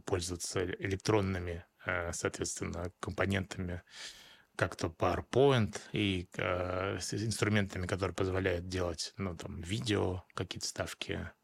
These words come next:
интерактивные доски и так далее. Таким образом, это, ну, как бы один из огромных масштабных проектов, в котором я участвовал. Ну, представь себе,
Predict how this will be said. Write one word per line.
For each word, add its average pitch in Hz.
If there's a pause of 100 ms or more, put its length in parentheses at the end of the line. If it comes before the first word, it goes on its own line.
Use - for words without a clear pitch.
(100)
интерактивные 92
доски 117
и -
так -
далее. 104 (520)
Таким -
образом, 110
это, 101
ну, 104
как 95
бы 90
один 98
из -
огромных 101
масштабных 92
проектов, -
в -
котором 95
я 90
участвовал. 87
Ну, 104
представь -
себе, 85